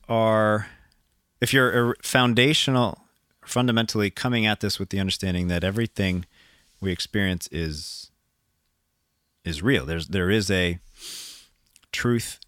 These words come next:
to it, then we can look at the pieces and lay them out in such a way that we, that makes sense for all of us.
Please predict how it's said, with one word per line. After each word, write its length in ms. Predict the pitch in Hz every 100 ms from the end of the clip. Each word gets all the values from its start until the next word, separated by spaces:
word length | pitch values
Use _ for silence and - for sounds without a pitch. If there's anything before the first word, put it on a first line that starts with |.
| -
to 240 | - 120
it, 160 | 85 71 _ _ _ _ _ -
then 280 | 110 117 117
we 280 | 120 120
can 680 | 117 - 107 92 90 101 120 - _ _ _ _ _ _ _ _ _ _ _ _ _ _ _ _ - - 82 - -
look 280 | 95 104 123
at 100 | 151
the 80 | 151
pieces 440 | - 76 - 101
and 220 | 98 95 92
lay 160 | 98
them 160 | 107 104
out 140 | 92
in 100 | 95
such 220 | - 95
a 40 | 85
way 180 | 78 78
that 160 | 80
we, 320 | 87 82 82 - - - - _
that 240 | - - -
makes 280 | 92 90 -
sense 220 | 82 80
for 140 | 101
all 160 | 113 131
of 80 | -
us. 280 | - -